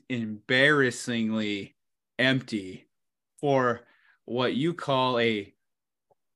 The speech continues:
different, exciting, new type of racing in nascar. Uh, I guarantee you,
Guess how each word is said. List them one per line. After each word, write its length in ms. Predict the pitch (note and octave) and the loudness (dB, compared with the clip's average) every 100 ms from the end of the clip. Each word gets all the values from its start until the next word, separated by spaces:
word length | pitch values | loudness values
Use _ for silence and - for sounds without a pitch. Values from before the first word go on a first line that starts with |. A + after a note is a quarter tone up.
| - _ _ _ - | -20 _ _ _ 2
different, 720 | E3+ D#3+ F#3 E3+ E3 D#3+ - - | 2 2 0 0 0 -4 -10 -6
exciting, 840 | C3 - - D#3+ D#3+ D#3+ D#3+ D#3 | -4 -4 -2 2 4 4 2 0
new 200 | D3 D#3 | 0 0
type 380 | D3+ - D3 D3 | 0 0 0 0
of 180 | C3 A#2 | -4 -4
racing 440 | C3+ D3+ D3 B2+ | -2 -2 -2 -4
in 160 | A#2 A2+ | 0 -2
nascar. 580 | B2+ C#3+ - G2 - - _ _ _ _ _ | -2 -4 -8 -12 -14 -16 _ _ _ _ _
Uh, 220 | - A2 - | -4 -4 0
I 120 | C3+ D#3 | 0 0
guarantee 600 | G3+ G#3+ F3+ C#3+ G3+ G3 | 2 2 0 -2 -6 0
you, 420 | C3 A#2+ A#2 | 2 2 0